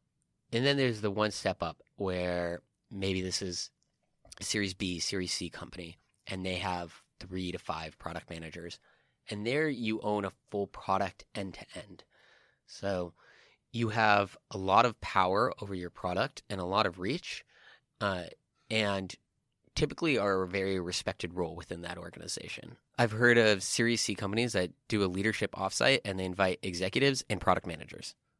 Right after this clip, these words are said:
Like, that's the level of respect within the organization in there. And then there's the Googles and the Amazons where you're more likely to own something that's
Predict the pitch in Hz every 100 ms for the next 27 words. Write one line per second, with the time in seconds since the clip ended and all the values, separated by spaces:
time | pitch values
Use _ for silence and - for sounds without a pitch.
0 | - - 107 - - 104 90 92 98 92
1 | 92 92 82 - - 95 - - 87 -
2 | 90 - 82 80 80 80 - 80 - 90
3 | 87 85 - - - - - - 147 175
4 | 180 135 135 - - 110 107 - 113 123
5 | 123 120 113 110 131 117 95 92 90 85
6 | - - 101 101 98 98 101 - - -
7 | - _ _ 110 117 110 107 127 147 117
8 | 107 - 101 92 98 92 90 90 87 _
9 | _ _ - 120 110 107 90 -